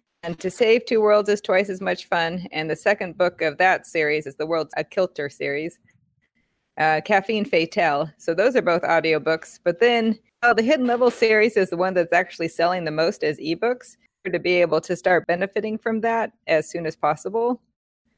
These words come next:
So I wanted to get those ones made into audiobooks. So I'm gonna do the whole Hidden Level series next. So I have the Hidden Level coming out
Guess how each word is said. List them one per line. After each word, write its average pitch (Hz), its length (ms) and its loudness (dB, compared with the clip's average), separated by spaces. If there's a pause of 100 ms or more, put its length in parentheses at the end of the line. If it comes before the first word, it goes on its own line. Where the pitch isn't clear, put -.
So 160 220 4
I 165 80 6
wanted 180 280 2
to 185 60 -8
get 170 200 0
those 185 200 0
ones 160 220 -6
made 160 180 0
into 165 160 -2
audiobooks. 143 600 0
So 160 180 0
I'm 160 160 0
gonna 175 180 -2
do 190 160 0
the 165 140 0
whole 185 220 2
Hidden 175 260 -2
Level 151 240 2
series 151 420 -2
next. 160 320 -4
So 147 120 -2
I 151 80 2
have 160 340 0
the 170 80 -4
Hidden 214 220 0
Level 202 240 2
coming 196 340 -4
out 185 320 0